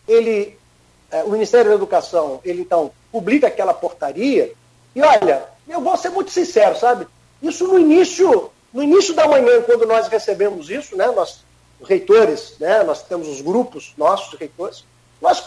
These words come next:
ao observarmos aquilo, né, é, nos colocamos, por exemplo, no caso do Instituto Federal Fluminense, foi uma decisão do nosso conselho,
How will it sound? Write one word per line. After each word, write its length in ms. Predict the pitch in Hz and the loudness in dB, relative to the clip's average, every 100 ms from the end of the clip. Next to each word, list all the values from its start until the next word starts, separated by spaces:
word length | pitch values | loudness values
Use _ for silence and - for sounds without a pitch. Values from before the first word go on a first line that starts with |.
| - | -4
ao 480 | 294 403 370 294 285 | 4 4 4 2 -2
observarmos 760 | - - 247 180 220 208 180 | -2 -2 -2 0 -2 -2 -4
aquilo, 560 | 165 127 - 330 247 120 _ _ _ | -10 -10 -8 -6 -6 -10 _ _ _
né, 240 | 208 247 - - _ - | -4 -4 -4 -12 _ -6
é, 560 | - 339 285 262 - | 0 2 2 0 -2
nos 180 | 302 392 | -6 -6
colocamos, 540 | - 427 - 339 381 - | 2 4 4 0 -2 -2
por 180 | 370 | 0
exemplo, 540 | 370 254 311 220 170 - - | 0 4 4 2 -2 -8 -12
no 140 | 247 | -6
caso 320 | - 330 269 | 0 0 0
do 80 | 254 | -6
Instituto 400 | 240 233 254 240 | -8 -10 -10 -2
Federal 340 | 226 214 202 202 | 0 2 0 -2
Fluminense, 760 | 196 156 165 285 302 - - _ _ _ _ _ | -8 -6 0 2 0 -8 -20 _ _ _ _ _
foi 200 | - 359 | -4 -2
uma 120 | 339 302 | 0 0
decisão 400 | 311 247 240 339 | -2 -2 0 0
do 80 | |
nosso 280 | 370 - - | 0 -2 -2
conselho, 640 | - 415 - 466 269 151 | -4 -2 2 4 4 -2